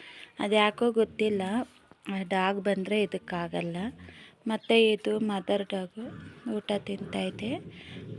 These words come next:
ಆಮ್, ನೆಕ್ಸ್ಟು ಇನ್ನು ಅವಾಗೆ ಚಿಕ್ಕ ಮರಿಗಳು ಮದರ್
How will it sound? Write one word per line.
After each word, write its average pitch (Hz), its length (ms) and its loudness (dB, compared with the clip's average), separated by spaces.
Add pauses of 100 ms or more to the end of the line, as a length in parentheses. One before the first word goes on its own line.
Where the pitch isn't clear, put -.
(160)
ಆಮ್, 214 540 2
ನೆಕ್ಸ್ಟು 240 560 4
ಇನ್ನು 220 600 2
ಅವಾಗೆ 202 400 4 (840)
ಚಿಕ್ಕ 240 340 2 (120)
ಮರಿಗಳು 208 480 2
ಮದರ್ 196 420 2